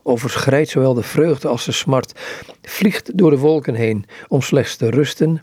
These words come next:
nadat hij is binnengedrongen in de geliefde, die hem zelf de rust van de afgrond zal geven.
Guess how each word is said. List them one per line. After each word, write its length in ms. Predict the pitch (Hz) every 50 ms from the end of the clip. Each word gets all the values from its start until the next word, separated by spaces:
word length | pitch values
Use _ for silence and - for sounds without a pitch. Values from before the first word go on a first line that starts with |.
| _ _
nadat 360 | - 139 131 - 135 131 -
hij 120 | - 120 120
is 120 | 104 -
binnengedrongen 760 | 113 117 147 156 143 - - 123 131 139 143 143 147 156 -
in 140 | - 165 156
de 80 | 151
geliefde, 500 | - - 147 160 170 143 - - 117 110 - - - - - - - - _ _
die 160 | - 147 123
hem 140 | 120 113 95
zelf 460 | - - - 127 139 156 147 - - _ _ - - _ _
de 100 | - 110
rust 320 | 113 127 147 - - -
van 100 | - 156
de 80 | 143 160
afgrond 500 | - 170 147 - - - 135 123 117 -
zal 140 | - 127 107
geven. 520 | - - 135 117 110 101 101 120 107 107